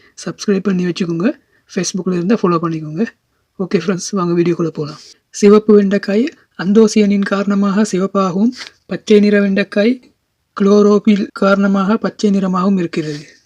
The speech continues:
ஆனா சமைத்த பிறகு சிவப்பும் பச்சை நிறமா மாறும். பச்சை நிறம் அதே நிறமா இருக்கும். சிவப்புல ஆன்டி ஆக்சிடென்ட் நிறைய இருக்கும், பச்சையில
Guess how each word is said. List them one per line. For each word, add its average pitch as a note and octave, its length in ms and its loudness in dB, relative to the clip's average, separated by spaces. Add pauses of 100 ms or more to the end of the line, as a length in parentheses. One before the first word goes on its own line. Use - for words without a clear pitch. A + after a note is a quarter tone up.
(580)
ஆனா F3+ 160 -2 (380)
சமைத்த G3+ 380 4
பிறகு G#3 280 4 (540)
சிவப்பும் G3 420 2
பச்சை G3 300 0
நிறமா G3 260 -2 (120)
மாறும். D#3 300 -2 (300)
பச்சை G3+ 380 2
நிறம் G3 240 0
அதே F#3 220 -2
நிறமா F#3 260 -2 (100)
இருக்கும். E3+ 320 -2 (500)
சிவப்புல G#3+ 560 4 (400)
ஆன்டி G#3+ 300 4
ஆக்சிடென்ட் G#3 600 -2 (500)
நிறைய F#3 260 0
இருக்கும், F#3 280 -2 (360)
பச்சையில G3+ 340 0